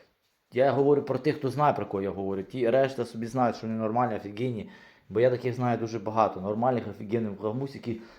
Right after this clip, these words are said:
нормально дають спілкуватися, які не кричать про ті елементи, тому що елементи це вообще піздець.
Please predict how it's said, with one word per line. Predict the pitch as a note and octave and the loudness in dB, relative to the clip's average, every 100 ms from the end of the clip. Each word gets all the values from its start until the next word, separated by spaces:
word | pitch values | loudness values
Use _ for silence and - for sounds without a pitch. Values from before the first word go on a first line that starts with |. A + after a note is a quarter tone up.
| _ | _
нормально | A2 B2+ C#3+ C#3+ A#2+ | -4 0 2 2 0
дають | A2+ A2+ | -2 -4
спілкуватися, | - G2+ C3 D3+ A#2+ | -8 0 2 2 0
які | A2+ C3+ | -6 -4
не | B2 | -4
кричать | B2 C3+ - C#3+ - | -2 -2 4 2 2
про | A#2+ | -4
ті | B2+ | -2
елементи, | C3 B2+ C3+ D3+ - - | -2 -2 -4 -6 -6 -12
тому | - | -12
що | B2 - | -8 -4
елементи | B2 C3 D3 E3 B2+ | 0 0 0 -4 -6
це | B2+ | -6
вообще | B2+ B2+ | -6 -6
піздець. | G#2 F#2+ E2+ E2+ | -10 -10 -12 -14